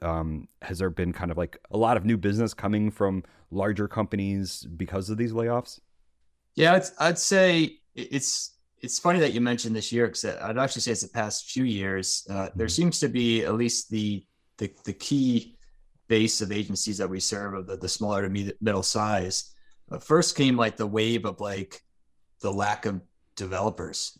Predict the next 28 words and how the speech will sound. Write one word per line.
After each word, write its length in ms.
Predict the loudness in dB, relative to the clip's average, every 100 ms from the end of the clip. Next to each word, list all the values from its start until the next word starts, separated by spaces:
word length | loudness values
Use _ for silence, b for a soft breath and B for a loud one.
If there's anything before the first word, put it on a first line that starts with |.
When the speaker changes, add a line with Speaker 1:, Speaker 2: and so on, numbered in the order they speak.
| -12
Speaker 2:
after 240 | -10 -10
covid. 480 | -8 -8 -6 -6 -6
It 100 | -4
seemed 220 | 2 4
like 200 | 4 2
it 60 | -2
was 200 | -2 0
harder 260 | 2 2
and 80 | 2
harder 300 | 2 0 -2
to 60 | -4
find 560 | -6 -2 0 -2 -4 -8 -14 _ _ _ -6
developers 540 | 2 4 4 0 0
and 180 | -4 0
wanna 240 | 0 0
come 260 | -2 -2 0
work 240 | 0 0
in 60 | 0
an 100 | -2
office, 440 | -4 -4 -6 -6
work, 240 | -6 -8 _ _
work 220 | -6 -4
in-house 500 | -4 -2 -2 -2 -6 -6
for 160 | -6
them. 280 | -2 -4 -4 -10 b b -6
Um, 420 | -4 -4 -4 -8 _ _
so, 420 | -2 0 0 -4 -14 _ _ _ -8
and 360 | -6 -4 -6